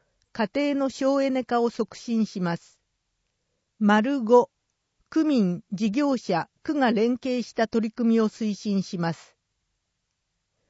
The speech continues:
地球温暖化対策の推進、適応策。丸一、ヒートアイランド抑制緩和に向けて、風の道を創出します。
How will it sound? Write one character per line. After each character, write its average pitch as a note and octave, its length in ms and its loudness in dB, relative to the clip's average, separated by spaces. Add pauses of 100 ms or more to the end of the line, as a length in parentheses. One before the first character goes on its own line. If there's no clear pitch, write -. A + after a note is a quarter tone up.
(560)
地 - 160 -16
球 D#4 280 0
温 C#4+ 280 2
暖 C#4 220 -2
化 C#4 120 -4
対 C4+ 240 -2
策 G3+ 260 -2
の F3+ 120 0
推 A3 300 -4
進、 F#3 500 -2 (400)
適 A#3+ 320 -2
応 A#3 160 2
策。 - 400 -8 (1200)
丸 A#3 420 2
一、 B3 480 -6 (440)
ヒ D4+ 220 2
ー D4+ 60 2
ト D4 200 4
ア C#4+ 100 4
イ C#4 100 0
ラ G#3+ 120 4
ン F#3 140 4
ド F3 220 2
抑 G3 260 2
制 D4 320 -2
緩 C4+ 260 -2
和 B3+ 120 2
に A#3+ 120 0
向 A#3 140 0
け G#3+ 140 -2
て、 G3+ 280 -4 (240)
風 G3+ 300 -2
の C#4+ 180 -2
道 B3 360 0
を A#3+ 40 2
創 A#3+ 300 0
出 - 260 -6
し - 140 -6
ま F#3 160 2
す。 - 200 -18